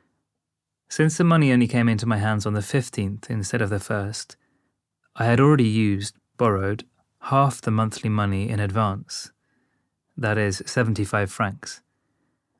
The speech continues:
Then I had to pay ten francs to the Artists' Association and additionally for the other shoes, with postage fourteen. The journey cost twenty. That would have left me, deducting from one hundred fifty,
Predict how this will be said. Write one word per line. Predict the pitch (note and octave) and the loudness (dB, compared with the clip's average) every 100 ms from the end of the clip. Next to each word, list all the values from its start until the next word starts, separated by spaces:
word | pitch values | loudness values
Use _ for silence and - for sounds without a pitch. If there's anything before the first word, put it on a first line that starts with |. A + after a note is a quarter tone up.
| _ _ _ | _ _ _
Then | - B2+ | 0 4
I | D3+ | 4
had | C#3+ | 4
to | - | 0
pay | A#2+ | -2
ten | A2+ - E3 | -2 4 4
francs | D3 G#2+ G2+ - | 4 0 -4 -6
to | - | -8
the | A#2 A#2 | -4 0
Artists' | C3 C3 G#2+ - | 2 0 -4 -8
Association | F#2+ G2+ - G2+ F#2+ - G#2+ - _ _ - | -4 -6 -4 -4 -4 -6 -8 -10 _ _ -2
and | A#2 | -2
additionally | A2 D#3 D3+ A2 G#2 | 2 2 2 -2 -2
for | G#2+ | 0
the | A#2+ | 0
other | B2 B2 | 2 0
shoes, | - F#3 A#2 F#2+ - | 2 4 4 0 -6
with | A2+ - | -8 0
postage | C3+ B2 A#2 G#2 | 2 2 -2 -6
fourteen. | - C3 A2+ D3+ A2+ G2 _ _ _ _ _ _ _ _ _ _ _ | 0 0 2 0 0 -4 _ _ _ _ _ _ _ _ _ _ _
The | A#2+ | -6
journey | A2+ C3+ B2+ | 0 2 2
cost | - A2 | 0 -6
twenty. | - B2 G2 - _ _ _ _ _ _ _ _ _ | -4 -4 -4 -10 _ _ _ _ _ _ _ _ _
That | - D#3+ | 0 2
would | E3 | 4
have | C#3+ | 4
left | C#3 C3 - | 2 0 -2
me, | G#2 G2+ C3+ _ _ _ - | -6 -4 -8 _ _ _ -6
deducting | A#2 B2+ B2 - A#2+ | -2 0 0 0 0
from | - A2+ | 2 0
one | A2+ | 2
hundred | G#2+ A2 G#2+ G2 | 2 0 0 0
fifty, | A2+ G2+ - G#2+ | 0 -2 -4 -6